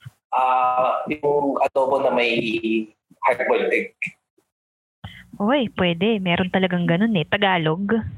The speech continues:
Speaker 1: Ah, oo, adobong Tagalog. Yun.
Speaker 2: Mm.
Speaker 1: Yun, yun.
Speaker 2: Very nice, very nice. How about Mary, ikaw? Anong,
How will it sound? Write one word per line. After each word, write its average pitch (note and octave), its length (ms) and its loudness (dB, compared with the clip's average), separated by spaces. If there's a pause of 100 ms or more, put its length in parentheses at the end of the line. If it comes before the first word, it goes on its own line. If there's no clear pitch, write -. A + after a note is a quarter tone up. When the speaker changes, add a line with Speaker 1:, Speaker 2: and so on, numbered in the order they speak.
(540)
Speaker 1:
Ah, D3 140 0
oo, C#3 240 2
adobong D#3+ 480 -2
Tagalog. B2 480 0 (260)
Yun. G#3+ 220 -4
Speaker 2:
Mm. G#3+ 240 4
Speaker 1:
Yun, D3+ 260 0
yun. C#3+ 120 -2 (1200)
Speaker 2:
Very E3+ 320 2
nice, F3 380 2
very E3 180 0
nice. E3+ 220 2 (160)
How C4+ 180 0
about D4+ 220 -2
Mary, G3+ 440 0
ikaw? D3+ 380 0
Anong, A3+ 640 0